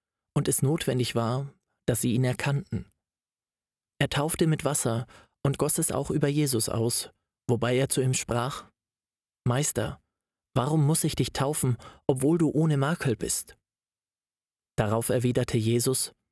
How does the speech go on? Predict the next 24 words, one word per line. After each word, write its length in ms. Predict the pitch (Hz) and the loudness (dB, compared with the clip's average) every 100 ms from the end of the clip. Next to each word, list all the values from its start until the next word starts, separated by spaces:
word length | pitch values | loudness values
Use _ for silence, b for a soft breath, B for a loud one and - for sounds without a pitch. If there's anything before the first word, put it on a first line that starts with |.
| _ _ _ _ _ _ _ _ _ - | _ _ _ _ _ _ _ _ _ -2
„Es 220 | 117 - | 0 2
muss 200 | 127 - | 0 2
also 280 | 131 131 123 | 0 0 2
geschehen, 500 | 131 - 127 143 160 B B B | 0 2 2 0 -2 B B B
damit 240 | 139 139 | 0 2
ich 160 | 151 - | 0 0
mein 200 | 156 156 | 0 0
Tagewerk 720 | 151 156 147 113 113 - - | 0 0 0 2 0 -2 -4
damit 360 | 113 127 143 - | -2 0 -2 -2
beginne, 560 | 123 123 120 131 143 - _ _ _ - | 0 2 2 0 -2 -8 _ _ _ -2
dass 140 | 127 | 0
ich 160 | - 131 | 0 0
Ergebung 500 | 143 151 127 113 107 | 2 0 2 0 0
zeige, 540 | 110 110 107 123 123 _ _ _ _ - | 0 0 0 -2 -6 _ _ _ _ -4
auf 160 | 110 | -2
dass 240 | - 107 - | 0 -2 0
diese 300 | 120 123 131 | 0 2 2
hier, 300 | 120 131 127 | 2 0 2
die 140 | 131 | 2
mir 120 | 123 | 2
nachfolgen, 800 | 113 120 156 - 123 131 131 127 B B B _ | 2 0 -2 0 0 0 -2 -2 B B B _
sich 180 | 131 131 | -4 -2
zu 140 | - 123 | 0 0
läutern 560 | 113 131 143 135 143 | 0 0 0 0 -2